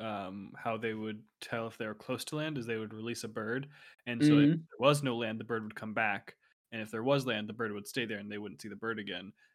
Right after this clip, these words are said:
Speaker 1: And so, um, it's, you know, being, like, part woman, part bird, it would be a little bit, m-, like,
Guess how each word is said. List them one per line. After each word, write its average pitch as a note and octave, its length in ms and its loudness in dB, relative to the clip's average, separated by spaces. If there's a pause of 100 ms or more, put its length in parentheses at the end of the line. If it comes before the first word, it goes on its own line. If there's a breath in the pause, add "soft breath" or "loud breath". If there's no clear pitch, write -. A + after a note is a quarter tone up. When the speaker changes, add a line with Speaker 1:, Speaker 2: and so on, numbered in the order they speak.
(120)
Speaker 1:
And A#2+ 160 -4
so, A2+ 460 -2 (360)
um, G2 420 0
it's, B2+ 360 -4
you B2+ 160 -2
know, A2 160 -4 (560)
being, B2+ 220 2
like, A2+ 200 -4 (120)
part A#2 300 -2 (140)
woman, A2 340 -6
part G#2 280 -8
bird, A2 340 0 (360)
it A2+ 60 -8
would A#2 120 -6
be A2+ 140 -4
a G#2+ 40 -4
little A2 140 -8
bit, - 160 -12
m-, A#2 160 -8 (140)
like, A2+ 260 -6